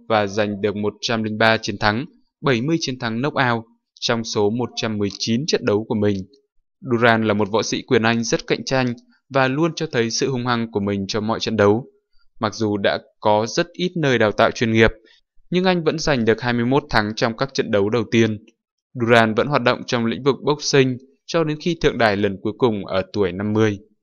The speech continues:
Roberto Duran từng đấm gục một con ngựa khi đánh cược một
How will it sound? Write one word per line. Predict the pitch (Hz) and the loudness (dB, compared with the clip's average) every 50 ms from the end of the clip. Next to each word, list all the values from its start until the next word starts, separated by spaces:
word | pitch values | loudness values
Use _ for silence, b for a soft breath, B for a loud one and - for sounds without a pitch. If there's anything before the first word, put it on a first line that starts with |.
| _ _ _ _ _ _ _ _ _ _ _ _ _ _ - | _ _ _ _ _ _ _ _ _ _ _ _ _ _ 0
Roberto | 147 139 151 156 156 - 139 131 123 120 | 0 2 2 0 2 4 6 6 6 4
Duran | 123 117 123 120 117 113 113 113 - | 2 2 4 4 4 2 0 0 -2
từng | 113 107 104 101 | -2 -2 0 -2
đấm | 104 98 110 113 | -2 -2 -2 0
gục | - 151 151 - 123 | 0 0 0 0 -2
một | 110 107 - | -4 -4 -2
con | - 117 113 | -2 0 2
ngựa | 113 120 127 - - b b b b b b b - 196 | 4 4 4 4 2 b b b b b b b -2 0
khi | 190 | 2
đánh | 165 151 151 147 - | 2 2 0 0 2
cược | 160 147 135 - | 2 2 2 2
một | 117 110 107 | 0 0 0